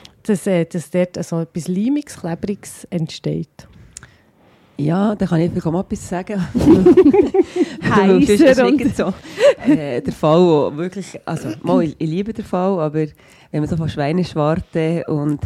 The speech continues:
Speaker 2: Hüt und Lederzeug und was auch immer, äh, der
Speaker 3: <laughs> Der löscht es dir
Speaker 2: der lö-
Speaker 3: eher ab.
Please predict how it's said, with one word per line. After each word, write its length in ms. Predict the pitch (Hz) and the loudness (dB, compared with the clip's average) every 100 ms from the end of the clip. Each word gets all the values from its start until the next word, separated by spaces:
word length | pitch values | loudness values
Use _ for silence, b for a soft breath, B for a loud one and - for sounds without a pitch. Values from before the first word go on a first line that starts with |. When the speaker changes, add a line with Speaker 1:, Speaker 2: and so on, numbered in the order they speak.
| - | -8
Speaker 2:
Hüt 180 | 165 175 _ - | -8 -8 _ -10
und 140 | 151 147 | -8 -6
Lederzeug 1000 | 151 160 180 - - _ - 175 175 - | -6 -6 -10 -12 -20 _ -8 -6 -6 -8
und 360 | 147 147 - | -10 -10 -12
was 200 | 151 156 | -10 -8
auch 40 | 170 | -6
immer, 240 | 156 185 185 B B B B | -4 -6 -8 B B B B
äh, 200 | - 247 | -2 0
der 220 | - 180 - 170 | 2 2 0 -4
Speaker 3:
<laughs> 140 | - | -4
Der 80 | 233 | -2
löscht 320 | 202 202 - - | -2 -4 -8 -14
es 140 | - | -4
dir 100 | - | 2
Speaker 2:
der 140 | 208 185 | 4 4
lö- 60 | |
Speaker 3:
eher 240 | 214 208 | 4 4
ab. 100 | 202 | 2